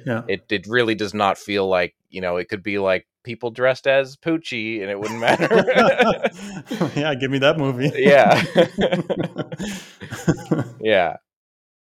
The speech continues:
Speaker 2: Um, and then
Speaker 1: <clears throat>
Speaker 2: their other question was, "What horror movie that isn't set on Christmas should absolutely be set on Christmas?"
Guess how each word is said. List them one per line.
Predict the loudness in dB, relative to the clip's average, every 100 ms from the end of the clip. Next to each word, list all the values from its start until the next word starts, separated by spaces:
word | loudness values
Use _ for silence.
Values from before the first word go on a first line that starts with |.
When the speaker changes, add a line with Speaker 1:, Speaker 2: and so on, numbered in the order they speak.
| _ -4
Speaker 2:
Um, | 0 2 0 -2 -8 -14 -10
and | -4 0
then | 2 4
Speaker 1:
<clears throat> |
Speaker 2:
their | 4
other | 6 4
question | 2 0 0 -4
was, | 0 0 2
"What | 0 2
horror | 0 0
movie | -2 -2 2
that | 2
isn't | 2 -2 -4 0
set | 2 2
on | 0
Christmas | -2 -4 -4 -6 -6
should | -6 2
absolutely | 2 2 -2 -2 -2 -4 -6
be | -6
set | -2 0
on | 0 -4
Christmas?" | -10 -12 -10 -12 -14 -20